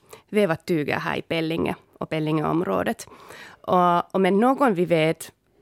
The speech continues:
vet deras hemort och hus, var det kommer från. Men vi hoppas att vi får lite mera information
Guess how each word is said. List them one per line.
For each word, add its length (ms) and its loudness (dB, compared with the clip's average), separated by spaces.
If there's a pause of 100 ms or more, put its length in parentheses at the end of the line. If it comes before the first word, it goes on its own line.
vet 420 0
deras 440 0
hemort 720 0
och 180 -6
hus, 400 -4
var 80 -4
det 80 -8
kommer 360 -2
från. 320 -4 (1080)
Men 160 4
vi 80 4
hoppas 340 0
att 140 -4
vi 80 0
får 160 -2
lite 280 0
mera 240 2
information 680 0